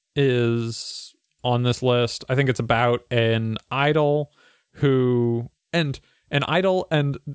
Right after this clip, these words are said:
an idol's fan who, the idol f-, fan meets the idol and is like,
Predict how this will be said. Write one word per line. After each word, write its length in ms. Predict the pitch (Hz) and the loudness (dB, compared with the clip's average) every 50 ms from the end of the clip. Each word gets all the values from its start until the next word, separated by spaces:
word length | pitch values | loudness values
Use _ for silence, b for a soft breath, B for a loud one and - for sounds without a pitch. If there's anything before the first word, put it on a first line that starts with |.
| - - | -10 -6
an 120 | - 160 151 | -4 -4 -2
idol's 420 | - 139 143 147 143 139 139 - | 0 0 2 2 2 2 0 -2
fan 580 | - - 151 135 120 113 110 104 104 107 110 113 - _ _ _ _ _ - | -2 -2 -2 0 0 0 -2 -2 -4 -4 -8 -12 -14 _ _ _ _ _ -4
who, 320 | - 151 139 131 127 127 - | 0 0 2 2 0 -2 -2
the 120 | 143 151 | 0 0
idol 160 | 143 147 147 139 | 0 2 0 -2
f-, 120 | - - - - _ - | -4 -6 -16 -16 _ -16
fan 480 | - - - 190 185 180 180 180 175 160 - | -12 -4 -2 0 0 2 0 0 -2 -4 -4
meets 340 | 151 147 156 160 147 - - | 0 0 2 0 0 -2 -2
the 160 | 156 151 143 | 0 2 2
idol 320 | 131 131 131 131 139 131 135 | 2 2 0 0 0 0 0
and 100 | 135 135 | 0 0
is 80 | 131 | 0
like, 300 | 135 127 120 113 - - | 2 0 0 -2 -4 -10